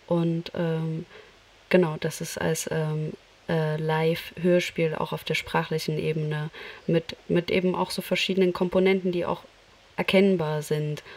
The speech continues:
und sich erkennbar machen dadurch, dass es live auf der Bühne ist, spielen.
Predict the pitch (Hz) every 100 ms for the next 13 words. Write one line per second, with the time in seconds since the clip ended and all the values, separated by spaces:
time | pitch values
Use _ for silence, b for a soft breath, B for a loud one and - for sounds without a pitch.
0 | B - 170 170 - 175 190 185 165 165
1 | 185 180 170 165 160 - 160 156 - 160
2 | - - 156 160 156 156 - - B B
3 | B - - 156 147